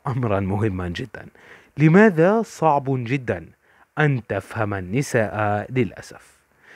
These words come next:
أعزائي، مراعاة للاختلافات البيولوجية، هناك العديد من الأمور التي تختلف بها النساء عن الرجال،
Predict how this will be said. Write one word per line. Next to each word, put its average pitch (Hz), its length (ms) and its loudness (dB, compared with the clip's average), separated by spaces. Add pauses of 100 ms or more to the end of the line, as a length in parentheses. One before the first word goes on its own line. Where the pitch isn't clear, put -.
(440)
أعزائي، 180 840 2
مراعاة 131 960 2 (1040)
للاختلافات 139 800 2
البيولوجية، 127 960 0 (580)
هناك 170 380 2
العديد 123 500 0
من 135 240 -2
الأمور 196 480 2 (420)
التي 143 360 -2
تختلف 123 500 -4
بها 113 220 -4
النساء 123 720 -2
عن 123 240 0
الرجال، 131 680 0